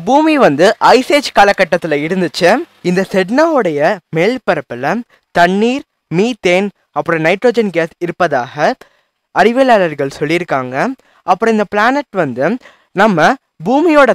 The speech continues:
தம்பியான செவ்வாயோட ரொம்ப ரெட்டிஷா இருக்கும்னு குறிப்பிட்டிருக்காங்க. அப்புறம் இந்த கிரகத்தை கண்டுபிடிச்சவரு மைக்கேல் பிரவுன். இவர் தான் செட்னான்னு பேர் வச்சாரு. செட்னான்றது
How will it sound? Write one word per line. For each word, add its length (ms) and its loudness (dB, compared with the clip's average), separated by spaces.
தம்பியான 500 0
செவ்வாயோட 640 4
ரொம்ப 320 4
ரெட்டிஷா 480 0
இருக்கும்னு 380 -2
குறிப்பிட்டிருக்காங்க. 720 -6
அப்புறம் 360 2
இந்த 100 0
கிரகத்தை 480 0
கண்டுபிடிச்சவரு 760 0
மைக்கேல் 440 0
பிரவுன். 300 2
இவர் 300 4
தான் 180 2
செட்னான்னு 480 2
பேர் 220 0
வச்சாரு. 440 -4
செட்னான்றது 800 0